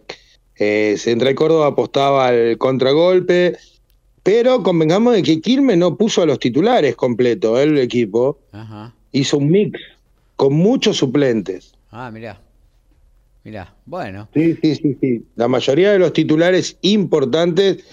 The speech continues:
Speaker 1: tal es así de mismo el caso del goleador, Tomás González, no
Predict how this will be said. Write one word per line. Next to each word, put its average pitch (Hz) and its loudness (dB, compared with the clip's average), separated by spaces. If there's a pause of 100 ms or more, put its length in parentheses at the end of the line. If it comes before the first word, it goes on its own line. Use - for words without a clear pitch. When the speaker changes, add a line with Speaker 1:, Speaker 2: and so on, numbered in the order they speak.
(320)
Speaker 1:
tal 143 2
es 147 0
así 147 0
de 117 2
mismo 135 2
el 117 2
caso 127 -2
del 127 2
goleador, 131 2
Tomás 127 0
González, 147 0
no 120 0